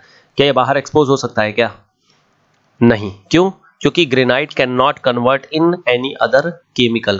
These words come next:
किसी और form में convert नहीं हो सकता है। अगर वो अर्थ के surface के नीचे granite फॉर्मेट में अगर अटक गया है तो वहीं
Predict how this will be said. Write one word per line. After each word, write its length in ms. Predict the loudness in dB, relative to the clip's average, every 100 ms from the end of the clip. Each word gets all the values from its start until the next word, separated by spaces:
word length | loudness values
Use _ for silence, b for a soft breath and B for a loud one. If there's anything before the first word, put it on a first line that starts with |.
| -2
किसी 200 | 0 2
और 180 | 0 0
form 180 | -2 -2
में 80 | -4
convert 320 | -2 0 -2
नहीं 120 | 0 0
हो 60 |
सकता 360 | -2 -6 -4 -2
है। 200 | -2 -2 B B B B
अगर 180 | -2 0
वो 100 | 0
अर्थ 320 | 0 -2 -2
के 140 | -2
surface 400 | 2 0 2 0
के 100 | 2
नीचे 240 | 0 0 -2
granite 500 | -2 -2 0 -2 -2
फॉर्मेट 420 | -2 -2 -2 -4
में 60 | 0
अगर 160 | 2 0
अटक 400 | 0 -2 -2 0
गया 160 | -2
है 180 | 0 0
तो 140 | 2 2
वहीं 240 | 2 -2